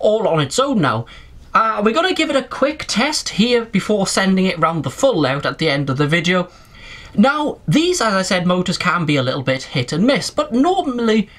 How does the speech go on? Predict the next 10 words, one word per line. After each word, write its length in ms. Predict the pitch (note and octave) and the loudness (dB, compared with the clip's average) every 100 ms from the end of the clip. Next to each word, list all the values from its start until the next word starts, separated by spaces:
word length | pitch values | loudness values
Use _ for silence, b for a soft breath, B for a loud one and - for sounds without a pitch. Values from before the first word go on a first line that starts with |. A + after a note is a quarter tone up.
| B | B
they're 220 | - F4+ E4+ | -4 -4 -4
pretty, 840 | - - A#4+ F#4+ F4+ - D4 B3+ | -12 -10 -4 -2 0 2 2 4
pretty 400 | C4+ A#3+ A#3+ F#3 | 2 2 2 2
good, 240 | G3+ F#3 B B B | 0 0 B B B
and 160 | C4 | 0
this 180 | E4+ E4+ | 0 -2
one 160 | C#4 A#3 | -2 0
isn't 380 | G#3 G3+ G#3 - | 0 -2 -2 0
too 220 | D3 B2 | 0 2
bad. 380 | F3 D#3 B2+ | 2 0 -4